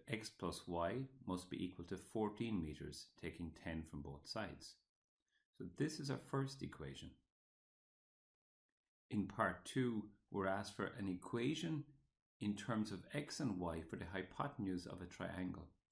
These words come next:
Pythagoras' theorem tells us that x squared plus y squared will be equal to ten squared.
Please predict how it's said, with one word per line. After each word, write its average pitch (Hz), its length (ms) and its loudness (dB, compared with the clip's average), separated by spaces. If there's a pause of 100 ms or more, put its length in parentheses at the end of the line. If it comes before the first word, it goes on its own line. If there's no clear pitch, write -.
(560)
Pythagoras' 151 680 2
theorem 110 400 2 (120)
tells 85 260 -2
us - 220 -4 (540)
that - 200 -4
x 113 200 -2
squared 104 280 0
plus 98 240 -4
y 104 220 4
squared 92 400 -2 (100)
will 98 120 -2
be 98 200 -4
equal 92 260 -2
to 92 200 0 (180)
ten 95 220 2
squared. 78 400 -6